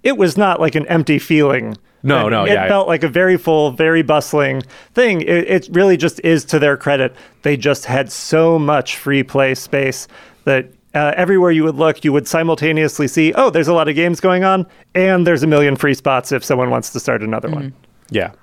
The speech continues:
Speaker 3: Uh, a big improvement that we haven't mentioned from, from Magic thirty is that they added a, the command zone as an add-on.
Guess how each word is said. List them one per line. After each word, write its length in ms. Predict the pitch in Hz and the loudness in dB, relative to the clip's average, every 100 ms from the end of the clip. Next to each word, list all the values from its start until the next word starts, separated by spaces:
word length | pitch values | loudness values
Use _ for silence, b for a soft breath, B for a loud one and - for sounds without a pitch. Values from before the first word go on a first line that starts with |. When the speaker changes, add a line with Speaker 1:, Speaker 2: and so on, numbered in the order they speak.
| - | 0
Speaker 3:
Uh, 180 | 180 175 | 2 4
a 40 | |
big 200 | 180 269 | 2 0
improvement 440 | 277 262 214 180 170 | 2 0 0 -2 -2
that 80 | |
we 80 | 151 | -2
haven't 320 | 139 156 147 - | -2 -2 -2 -2
mentioned 500 | 170 - 202 202 202 | -4 0 0 0 -2
from, 500 | - 156 156 151 - | -2 -2 0 -4 -6
from 320 | - 156 151 147 | -4 0 0 2
Magic 300 | 143 143 - | 0 -2 -2
thirty 320 | 147 156 160 B B | 0 0 -2 B B
is 80 | 151 | -2
that 180 | 170 165 | -2 0
they 200 | 165 160 | 0 0
added 500 | - 160 185 185 175 - | -2 0 2 0 -2 -4
a, 320 | 160 160 156 | 0 2 2
the 100 | 156 | 0
command 280 | 165 165 160 | -2 -2 0
zone 140 | 160 151 | 0 -2
as 120 | 147 | -4
an 80 | 151 | -4
add-on. 520 | 143 139 - - 170 | -2 -2 -2 -6 -8